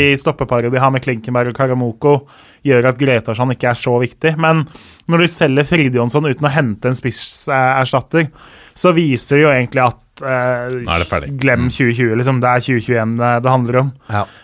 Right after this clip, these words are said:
Speaker 1: Eh, Haugesund, det er klart, nå får vi se hva disse to danskene står for, da. Men, eh, eh, de sitter utsatt til, altså.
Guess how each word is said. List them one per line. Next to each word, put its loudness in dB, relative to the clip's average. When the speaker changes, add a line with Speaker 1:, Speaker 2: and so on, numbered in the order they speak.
Speaker 1:
Eh, 2
Haugesund, 0
det 4
er -4
klart, 0
nå -2
får 0
vi -4
se 2
hva 4
disse -2
to -2
danskene -2
står -2
for, 2
da. 2
Men, 2
eh, 2
eh, 2
de 0
sitter 0
utsatt -4
til, 2
altså. 0